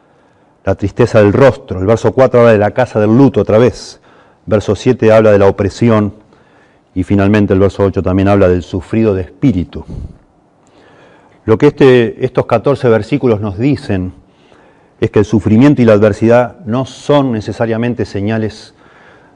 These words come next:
de la desaprobación de Dios sobre nuestra vida. Al contrario, lo que está diciendo acá que es mucho mejor en muchos momentos de la vida, la adversidad,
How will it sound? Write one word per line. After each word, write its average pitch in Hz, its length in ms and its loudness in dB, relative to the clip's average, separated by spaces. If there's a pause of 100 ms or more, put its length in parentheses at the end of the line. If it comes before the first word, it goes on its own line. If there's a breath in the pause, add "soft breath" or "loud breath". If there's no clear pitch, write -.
de 92 140 -2
la 95 80 2
desaprobación 98 760 -2
de 95 120 0
Dios 123 240 0
sobre 90 200 -6
nuestra 87 280 -4
vida. 82 280 -10 (1160 soft breath)
Al 95 140 -6
contrario, 95 560 0 (1800)
lo 92 120 -10
que 95 60 -8
está 123 160 -2
diciendo 110 280 -2
acá 107 180 -2
que 104 100 -6
es 90 60 -12
mucho 123 520 -4
mejor 98 480 -4 (400)
en 92 100 -4
muchos 113 720 -2 (240)
momentos 98 400 -6
de 90 40 -8
la 90 80 -4
vida, 98 300 -6 (1400 soft breath)
la 92 540 -4
adversidad, 98 760 0